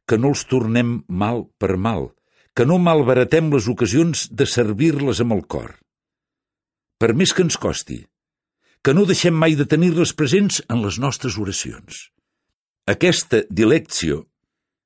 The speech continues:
aquesta caritat, s'emplena de matisos més entranyables quan es refereix als germans en la fe, i especialment als qui, perquè Déu ho ha establert així, es troben més a prop de nosaltres. Els pares,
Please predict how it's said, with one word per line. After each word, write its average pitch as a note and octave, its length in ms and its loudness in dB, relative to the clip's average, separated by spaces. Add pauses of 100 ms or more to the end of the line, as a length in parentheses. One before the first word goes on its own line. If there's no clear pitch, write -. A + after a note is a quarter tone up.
aquesta C3+ 400 -2
caritat, F#2+ 540 0 (640)
s'emplena E3 560 0
de D3+ 80 4
matisos D3 480 -2
més C3 160 0
entranyables C3+ 640 -2
quan C3+ 160 -2
es A#2+ 80 0
refereix A#2+ 400 0
als G#2+ 140 -2
germans G2+ 480 -2
en F#2 100 -2
la F#2 80 0
fe, D2 220 -2 (480)
i A2 80 2
especialment C#3 640 0
als A2+ 160 -4
qui, D3 300 -4 (420)
perquè - 320 2
Déu C3 220 4
ho G2+ 80 4
ha F#2+ 80 2
establert G#2+ 500 0
així, A2 380 -4 (580)
es F#2+ 160 -4
troben A#2+ 320 2
més A2 140 2
a G2+ 80 -2
prop G#2 180 0
de F#2+ 80 0
nosaltres. F#2 800 -6 (720)
Els - 160 -14
pares, A2+ 400 -2